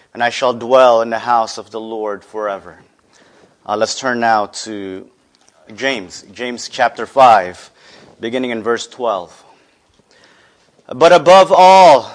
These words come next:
my brothers, do not swear either by heaven or by earth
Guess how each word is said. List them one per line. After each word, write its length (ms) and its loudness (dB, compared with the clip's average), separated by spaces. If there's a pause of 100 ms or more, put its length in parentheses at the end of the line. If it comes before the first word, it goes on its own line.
my 200 0
brothers, 500 2
do 140 -2
not 220 4
swear 760 4
either 340 -2
by 220 4
heaven 440 0
or 200 0
by 240 4
earth 500 2